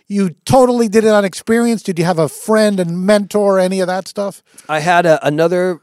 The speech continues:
Speaker 2: I had a friend that was a former pro skater. I, well, coincidentally, the guy who did the skating in Back to the Future.
Speaker 1: Okay.
Speaker 2: <laughs> Um, Per Wiehlander, who was, but he had a business degree, and he said, Hey, I heard you're thinking about making a move. I would like to pool our funds together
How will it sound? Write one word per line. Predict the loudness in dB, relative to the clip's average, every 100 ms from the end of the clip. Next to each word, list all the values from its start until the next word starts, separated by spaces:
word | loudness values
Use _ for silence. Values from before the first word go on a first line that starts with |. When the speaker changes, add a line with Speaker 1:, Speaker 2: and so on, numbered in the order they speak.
| -14
Speaker 2:
I | -8
had | -4
a | -6
friend | -6 -4 -4 -4
that | -6
was | -8 -8 -8
a |
former | -12 -8 -6 -4
pro | -6 -4 -6
skater. | -6 -6 -6 -6
I, | -4 -6
well, | -4 -4
coincidentally, | -4 -6 -6 -6 -8
the | -8 -12
guy | -8 -6
who | -6
did | -8
the | -14
skating | -12 -10 -8
in | -8
Back | -10
to | -12
the | -16
Future. | -14 -14 -14 -10 -6
Speaker 1:
Okay. | 0 2 2 -2 -8 -20
Speaker 2:
<laughs> | -12
Um, | -2 -2 -2
Per | -2 -4
Wiehlander, | -2 -2 -4 -4 -6
who | -10
was, | -12 -14
but | -8 -8
he | -4 -2
had | 0
a | 0
business | -2 -2 -4
degree, | -6 -8 -10
and | -10
he | -12
said, | -8 -8
Hey, | -4 -4 -4 -8 _ _ _ _
I | -2
heard | 0 0 -2
you're | -8
thinking | -8 -6 -4
about | -4 -4
making | -6 -6
a | -6
move. | -2 -2 -2 -8 _ _ _ -4
I | -2
would | 0 -2
like | -6
to | -8
pool | -6 -4 -4 -4
our | -6 -8
funds | -8 -8 -8 -8
together | -10 -8 -8 -12 -16